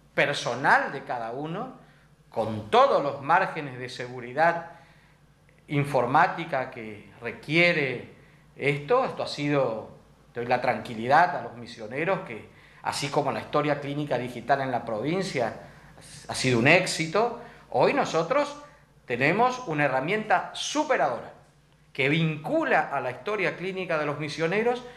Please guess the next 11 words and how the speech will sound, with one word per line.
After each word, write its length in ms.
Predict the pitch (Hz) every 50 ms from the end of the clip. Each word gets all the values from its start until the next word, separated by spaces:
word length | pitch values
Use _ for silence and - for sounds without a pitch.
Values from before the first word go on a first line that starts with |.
| - - -
con 180 | - 170 156 156
la 80 | 147
gestión 920 | - - - - 127 - - - - - - 220 233 254 254 262 262 240
de 80 | - 175
su 160 | - 165 156
problemática 960 | 160 151 147 135 131 131 147 160 175 175 180 185 175 202 202 196 202 - - - - - - -
en 280 | - 160 151 147 143 147
tiempo 480 | 160 190 196 202 196 190 190 175 160
real. 400 | 147 131 113 95 - - - - - - - - - - - - - - - - - - - - - - - - - - _ - - _ _ _ - - - - - - _ - - - - _ - - _ -
Es 160 | 147 143 139
muy, 680 | 151 180 185 185 180 180 175 165 151 147 135 131 131 143